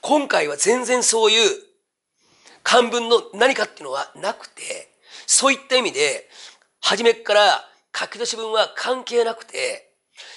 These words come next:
解釈だけ、現代語訳だけ、そういった意味で前後の中なんかも見ながら行くような漢文そのものじゃないから、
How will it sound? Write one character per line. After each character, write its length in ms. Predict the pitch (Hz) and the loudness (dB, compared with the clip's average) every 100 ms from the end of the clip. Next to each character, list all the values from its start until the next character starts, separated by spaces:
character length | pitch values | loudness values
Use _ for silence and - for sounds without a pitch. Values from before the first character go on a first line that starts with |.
| _ | _
解 260 | - 285 262 | 2 4 4
釈 200 | - - | 0 -10
だ 80 | - | -16
け、 300 | - - _ - - _ | -16 -18 _ -20 -20 _
現 300 | 143 233 277 | 0 0 2
代 180 | 269 240 | 2 2
語 80 | 233 | 0
訳 200 | 180 - | -4 -8
だ 100 | - | -16
け、 220 | 165 - _ - | -18 -20 _ -8
そ 180 | 220 | -6
う 40 | 226 | -6
い 20 | |
っ 100 | - | -6
た 80 | 226 | -6
意 20 | |
味 80 | 185 | -4
で 440 | 208 254 214 - 139 | 2 2 2 -2 -12
前 180 | 190 254 | -6 -4
後 140 | 233 180 | -6 -8
の 60 | |
中 300 | - - 220 | -4 -4 0
な 80 | 233 | -2
ん 80 | 220 | -2
か 80 | 165 | -8
も 80 | |
見 100 | 147 | -4
な 120 | 190 180 | -4 -2
が 80 | |
ら 120 | 180 220 220 | 2 2 0
行 80 | 160 | -8
く 100 | 190 | -4
よ 140 | 190 | -4
う 60 | 151 | 0
な 300 | 190 175 - - - - | 2 2 -2 -10 -16 -6
漢 220 | - 269 | 2 2
文 260 | 269 277 262 | 2 -4 -6
そ 80 | |
の 60 | 254 | -6
も 60 | 254 | -6
の 40 | |
じ 60 | 190 | -2
ゃ 20 | |
な 100 | 220 | -2
い 80 | 240 | -2
か 120 | 220 | 0
ら、 200 | 254 | 2